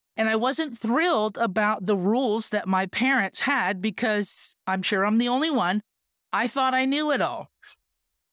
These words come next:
Okay? But we don't. And if we don't see the value of the Word of God, and that obeying the Word of God leads us into a freedom and a liberty,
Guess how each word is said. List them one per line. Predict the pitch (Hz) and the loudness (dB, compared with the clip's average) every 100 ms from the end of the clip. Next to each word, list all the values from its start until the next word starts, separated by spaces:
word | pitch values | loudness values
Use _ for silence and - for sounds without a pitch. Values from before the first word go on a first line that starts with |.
| - | -10
Okay? | 202 214 214 226 - _ _ _ _ _ | -6 -2 -2 -2 -6 _ _ _ _ _
But | 170 233 254 208 202 - - _ _ _ _ _ _ _ _ | 0 2 4 2 -2 -8 -20 _ _ _ _ _ _ _ _
we | 185 185 | 0 2
don't. | 190 196 165 - - - _ | 2 2 0 -4 -12 -14 _
And | 214 202 | -2 0
if | |
we | 226 190 | 0 -2
don't | 165 226 277 233 | 0 0 2 0
see | - 254 | -2 0
the | 190 | 0
value | 160 156 185 208 240 220 240 247 | -2 0 2 2 0 0 0 0
of | 180 170 | -2 0
the | 175 | 0
Word | 170 202 220 | 2 2 2
of | 214 | 0
God, | 185 202 196 170 | 0 0 0 0
and | 185 180 | 0 0
that | 170 - | 0 -2
obeying | 175 147 196 233 277 269 226 | -4 0 0 2 2 2 2
the | 180 | 2
Word | 208 226 | 0 0
of | 196 | 0
God | 139 220 214 170 - _ _ _ - | 0 0 0 -4 -10 _ _ _ -2
leads | 185 208 285 285 208 | 2 4 2 0 -2
us | 196 190 | -2 0
into | 196 214 208 | 0 0 0
a | 170 | -2
freedom | - - 233 285 302 302 320 - | -6 -4 0 2 2 2 0 -4
and | 202 | -2
a | 185 | 0
liberty, | 175 175 208 277 262 226 - 165 139 | 2 2 2 2 0 -2 -2 -2 -4